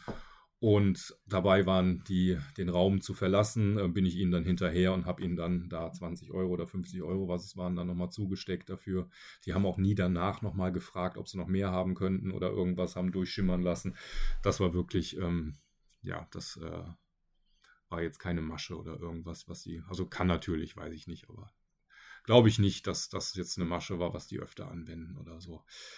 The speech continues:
Aber auch von jungen Leuten, über alte Leute, die älteste Besucherin, ähm, war bes-, bestimmt fünfundachtzig gewesen aus einem naheliegenden Seniorenheim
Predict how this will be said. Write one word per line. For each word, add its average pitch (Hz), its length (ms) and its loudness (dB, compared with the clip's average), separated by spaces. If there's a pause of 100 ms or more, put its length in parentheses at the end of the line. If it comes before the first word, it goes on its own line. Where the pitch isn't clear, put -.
(160)
Aber 113 240 8
auch 104 160 10
von 110 260 4
jungen 117 400 8
Leuten, 98 420 4
über 117 300 0
alte 85 260 0
Leute, 85 420 -4
die 92 120 -4
älteste 92 640 0
Besucherin, 90 960 0 (540)
ähm, 82 500 -4 (240)
war 85 260 -6
bes-, - 240 -14
bestimmt 90 380 -4
fünfundachtzig 95 760 -2
gewesen 92 420 0
aus 87 240 -4
einem 87 140 -2
naheliegenden 92 800 2
Seniorenheim 98 960 2